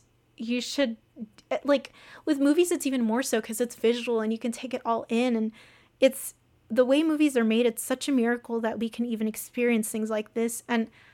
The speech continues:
this is the mindset that you should have when you're watching movies like Licorice Pizza, or things that deal with sensitive subject matters, maybe even, um,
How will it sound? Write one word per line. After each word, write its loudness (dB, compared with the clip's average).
this -2
is -2
the 4
mindset 0
that 0
you -4
should -6
have -2
when -2
you're -2
watching -2
movies 0
like -4
Licorice -6
Pizza, -4
or -2
things 0
that -2
deal 4
with 0
sensitive -2
subject -6
matters, -4
maybe 0
even, -2
um, -4